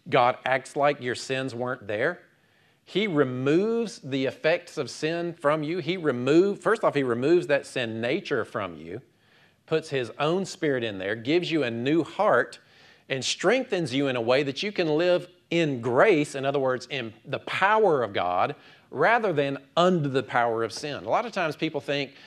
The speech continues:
when you, when you focus on grace, living under grace rather than living under sin, pe-, because people confuse mercy and grace, what they think that you're saying is, "Well, God just will just forgive you if you sin."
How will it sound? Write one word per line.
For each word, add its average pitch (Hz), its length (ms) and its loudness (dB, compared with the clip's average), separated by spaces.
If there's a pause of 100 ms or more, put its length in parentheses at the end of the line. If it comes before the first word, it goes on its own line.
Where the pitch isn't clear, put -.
(120)
when 131 140 -6
you, 123 100 -6 (140)
when 135 180 -4
you 120 80 -2
focus 151 420 4
on 127 180 -2
grace, 143 500 0 (320)
living 147 420 4
under 139 220 0
grace 139 400 2
rather 135 240 0
than 113 180 -4
living 143 340 2
under 139 200 0
sin, 147 420 -4 (540)
pe-, 160 100 -2
because 139 340 -2
people 170 240 0
confuse 139 460 0
mercy 135 640 0
and 110 160 -6
grace, 151 420 4
what 120 140 -2
they 117 140 0
think 233 340 0
that - 160 2
you're 139 80 0
saying 120 400 -2
is, 107 240 -2 (300)
"Well, 220 240 6
God 160 320 4
just 135 240 -4
will 127 140 -4
just 117 240 -8
forgive 120 340 -4
you 110 100 -4
if 107 140 -8
you 104 80 -12
sin." 85 320 -12